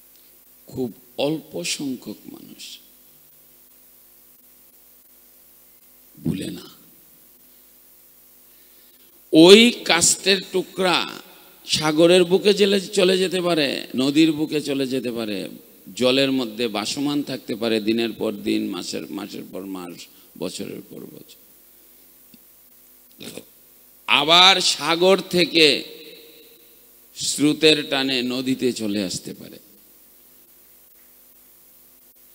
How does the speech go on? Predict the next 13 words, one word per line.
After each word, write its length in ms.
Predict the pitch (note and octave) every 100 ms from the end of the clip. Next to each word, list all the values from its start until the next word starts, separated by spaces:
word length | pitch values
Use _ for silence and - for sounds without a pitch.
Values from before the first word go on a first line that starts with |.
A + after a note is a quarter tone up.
| - - _ - _ _ _ _ _ _ _ _ _ _ - - _ _
আবার 320 | - C3+ D#3 D3+ - - - B2+
নদী 440 | D3+ D#3 D#3+ G3+
থেকে 640 | G#3+ G3+ - F3+ D3 F#2 - - - - - G#2+
ঢেউয়ের 440 | A2 C3 D3+ E3 D#3+
বাতাসে, 800 | C#3 C3+ - C3 C3 - B2 F#2+ G2+
ঢেউয়ে 340 | A2+ B2+ C#3 C#3
ঢেউয়ে 360 | C3 B2 G#2+
কেউ 380 | - - F#3 A3
তাকে 300 | G#3+ F#3 G#3
সাহায্য 480 | - D#3 D#3+ - F3+
করছে 360 | D3+ C3+ -
না। 140 | D#2+ - - - - - - - - _
হ্যাঁ, 240 | - G2